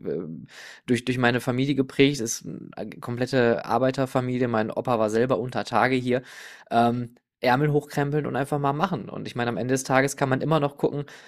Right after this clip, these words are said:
wenn man sich beim Machen auch noch vertut, dann, gerade auch in der Politik, äh, dann ist es ja immer noch die Möglichkeit vorhanden, darüber zu reden und über Dinge dann noch mal eine Diskussion anzuregen und zu sagen, „Okay, wie machen wir das jetzt vielleicht noch mal anders?“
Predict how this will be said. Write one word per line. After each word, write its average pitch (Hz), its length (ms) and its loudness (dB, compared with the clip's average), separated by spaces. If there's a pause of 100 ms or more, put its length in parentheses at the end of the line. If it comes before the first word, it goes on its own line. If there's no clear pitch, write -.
wenn 127 100 -2
man 135 120 2
sich 135 180 0
beim 139 220 4
Machen 143 300 2
auch 135 120 0
noch 139 140 0
vertut, 196 560 0
dann, - 300 -12 (160)
gerade 117 440 2
auch 131 140 2
in 135 60 -2
der 123 100 0
Politik, 127 540 0 (520)
äh, - 60 -14
dann 135 220 0 (100)
ist 139 140 -2
es 156 140 0
ja 147 80 4
immer 147 140 2
noch 147 140 2
die 139 100 -2
Möglichkeit 135 560 0
vorhanden, 127 400 -2
darüber 127 280 0
zu 131 140 -4
reden 135 400 2
und 131 140 -2
über 131 140 2
Dinge 131 260 0
dann 127 300 -4 (180)
noch 139 240 0
mal 143 80 4
eine 135 80 2
Diskussion 131 440 2
anzuregen 139 380 0
und 135 80 -6
zu - 40 -8
sagen, 135 160 2
„Okay, 143 320 -2
wie 135 80 -4
machen 135 280 -2
wir 143 80 0
das 139 220 0
jetzt 147 220 2
vielleicht 135 240 -4
noch 139 120 -4
mal 139 120 -2
anders?“ - 400 -6